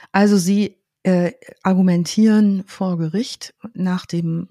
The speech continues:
ähm, sogenannten Informa Pauperis. Äh, formal für den Bettler wird das, ähm, übersetzt, für die Kürzung der Kosten. Das wird alles gesenkt.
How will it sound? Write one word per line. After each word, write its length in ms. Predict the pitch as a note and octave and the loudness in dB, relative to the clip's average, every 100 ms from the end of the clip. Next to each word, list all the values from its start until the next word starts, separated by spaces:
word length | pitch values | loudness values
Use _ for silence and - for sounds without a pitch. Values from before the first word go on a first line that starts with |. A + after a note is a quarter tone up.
| - | -10
ähm, 280 | E3 D#3+ E3 | -6 -6 -8
sogenannten 640 | - E3+ F3 E3+ E3+ - | -4 -2 0 -2 -2 -6
Informa 840 | - G3 F#3 - F3 F3 E3+ D3+ - | 0 2 2 -2 -2 -2 -2 -6 -10
Pauperis. 920 | - G3 A3 - G3 G3 A3 - - - _ _ _ _ _ _ _ _ - | -6 -6 -4 -8 -6 -6 -10 -12 -14 -20 _ _ _ _ _ _ _ _ -12
Äh, 300 | F3 E3+ E3+ | -10 -8 -12
formal 720 | - - C#3+ E3+ E3 D#3+ E3+ | -18 -20 -6 -4 -2 -2 -4
für 220 | E3 - D3+ | -6 -10 -6
den 240 | D3 C#3 | -6 -4
Bettler 640 | D#3+ - F#3 F3+ F3+ F#3 - | -6 -6 -6 -4 -4 -6 -8
wird 260 | F3+ F3 F#3 | -8 -6 -8
das, 380 | F3+ - - - _ _ _ | -10 -10 -16 -20 _ _ _
ähm, 180 | F3+ F3 | -8 -6
übersetzt, 680 | F#3 F#3 F3+ F#3+ - - - | -6 -6 -6 -8 -10 -18 -20
für 140 | - E3+ | -10 -8
die 80 | D#3+ | -8
Kürzung 420 | - F3+ - E3 | -8 -8 -6 -8
der 120 | D#3 | -8
Kosten. 540 | - F3 - - E3+ - _ _ _ _ _ _ _ | -4 -4 -4 -6 -6 -8 _ _ _ _ _ _ _
Das 280 | - D3+ - | -4 -4 -4
wird 200 | D3+ - | -6 -6
alles 220 | D3 C#3+ | -10 -8
gesenkt. 560 | - C3 C#3+ F3 - | -10 -6 -4 -4 -10